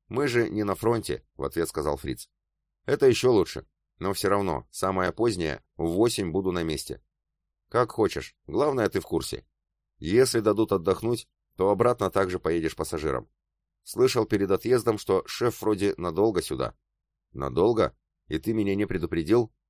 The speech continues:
«Извини, это нельзя разглашать», — пожал плечами Фриц. «А как же моя служба? Меня же в дезертиры запишут», — воскликнул я. Смотри,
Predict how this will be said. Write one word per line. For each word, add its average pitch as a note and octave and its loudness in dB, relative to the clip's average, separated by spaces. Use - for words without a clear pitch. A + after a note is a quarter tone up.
«Извини, E2+ -2
это G#2 0
нельзя F#2 0
разглашать», — D#2+ -2
пожал D#2+ 0
плечами D#2 -4
Фриц. C#2+ -8
«А C#2+ -6
как G#2 0
же G2 2
моя F#2 0
служба? F2+ 0
Меня A2+ 0
же G#2+ 2
в G2 -2
дезертиры G#2+ 2
запишут», — F2 -2
воскликнул D#2 -4
я. C#2 -2
Смотри, - -2